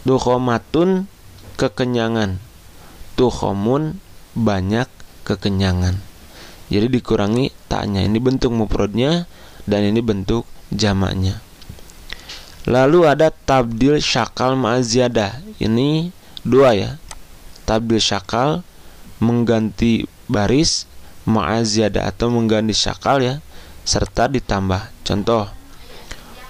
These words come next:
ro ya, di sini menjadi ri, berarti mengga-, mengganti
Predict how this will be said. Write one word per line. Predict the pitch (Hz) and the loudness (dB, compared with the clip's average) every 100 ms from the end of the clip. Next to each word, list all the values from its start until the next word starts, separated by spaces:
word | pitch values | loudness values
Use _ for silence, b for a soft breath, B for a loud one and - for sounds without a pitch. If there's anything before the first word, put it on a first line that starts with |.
| - | 0
ro | 135 156 180 - - | 4 6 6 2 -4
ya, | 110 104 | -2 0
di | 113 | 0
sini | 104 123 135 | 0 0 2
menjadi | 143 113 113 117 117 | 2 2 2 2 2
ri, | 110 110 - | 4 0 0
berarti | 110 101 - 135 | -2 0 0 0
mengga-, | 139 113 104 | 2 2 0
mengganti | 101 104 110 101 95 95 120 135 | -2 0 0 2 0 0 0 0